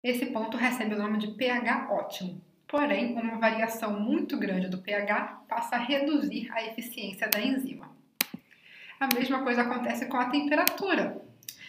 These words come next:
Normalmente, o aumento da temperatura do meio aumenta a eficiência da enzima até que atinja a eficiência máxima,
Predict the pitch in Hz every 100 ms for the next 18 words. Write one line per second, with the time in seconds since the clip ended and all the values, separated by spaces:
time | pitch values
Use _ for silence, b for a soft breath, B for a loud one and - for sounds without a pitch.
0 | B 233 220 240 233 208 240 254 233 233
1 | 247 - 240 214 214 214 208 202 196 185
2 | 196 208 185 185 285 294 - B B 233
3 | 269 240 208 - 247 240 262 - 214 208
4 | 214 214 240 196 190 233 233 214 202 202
5 | 233 - 214 214 - 233 - - 285 311
6 | 202 185 269 302